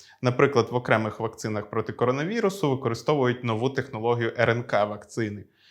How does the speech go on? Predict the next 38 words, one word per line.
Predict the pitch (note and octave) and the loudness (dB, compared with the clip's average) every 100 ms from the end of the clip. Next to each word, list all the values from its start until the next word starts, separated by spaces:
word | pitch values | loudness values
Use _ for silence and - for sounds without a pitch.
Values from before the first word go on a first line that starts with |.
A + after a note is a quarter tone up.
| _ | _
що | - A2 | -4 0
було | A2+ B2 | 6 6
б | B2+ | 4
неможливим | A#2+ A2+ A#2+ D3 C3 | 0 0 2 2 2
без | A2+ B2 - | 4 2 0
останніх | G#2 - A#2+ A2+ - | -4 0 2 0 -6
відкриттів | - A2 G#2+ D3 C#3+ A2 | -6 -6 -4 -4 -4 0
у | |
галузі | A2+ A2+ A#2 A#2 | 6 6 6 2
генної | A2 A2 G#2+ G#2+ F2+ | 0 -2 -2 -4 -6
інженерії. | A2 A2 A2+ G#2+ G#2+ G2+ - _ _ | -6 -6 -4 -2 -2 -6 -14 _ _
Найочевидніша | E3+ D#3 C#3+ C#3 B2 G#2 G#2 A2+ | 0 2 2 4 4 2 -4 -6
зміна | G#2+ A2 G#2+ | -6 -4 -4
за | G#2+ G#2+ | -4 -6
ці | - | -6
десятиліття — | A2+ A#2 C3+ C3+ F#3 C4 - D3 - - | -6 -4 -4 -2 0 0 0 0 -2 -6
це | - | -2
стрімке | F3 C3 A2+ C#3 | 0 0 2 2
поширення | C3 A#2+ B2+ B2+ A2+ | 2 0 -2 -2 -2
побутових | A#2 A2 - A#2 A#2 - | -4 -4 0 0 0 -4
приладів, | D3+ A#2 G2+ G#2+ G#2+ | 0 2 0 -2 -4
які | G#2+ A#2 | -4 -2
значно | A2+ B2 C3 B2 | 2 2 2 -2
полегшують | G#2+ A2 A2+ - G#2+ G#2+ | 0 2 2 -2 -4 -2
наше | A2+ - | -6 -4
повсякденне | - A2 - G#2+ A2 A2 | -4 -4 -6 -6 -4 -4
життя. | A2 A2+ - G2+ G#2 _ _ _ _ | -6 -8 -8 -10 -10 _ _ _ _
Після | F3+ E3+ A#2+ | 0 0 0
Другої | A2 A2 A2 A2 | 0 0 0 -2
світової | - A2+ A2+ A2+ | -4 -4 4 4
війни | A2 C#3 G#3 | 4 2 0
почалося | G#3 C3 B2 B2 - | 0 -2 0 0 0
масове | A2 A2+ A#2+ A#2 | 0 0 0 -2
виробництво | G#2+ A2 G#2+ A#2+ B2 A2+ | 0 0 0 -2 -2 -6
таких | - A#2+ A2 | -4 -4 -4
звичних | A2 A#2 A#2 - G2+ A2 | -2 -2 -2 -4 -8 -8
нині | G#2+ G#2 | -6 -2
речей, | G#2+ G#2+ - F3 E3+ | 0 0 2 0 -2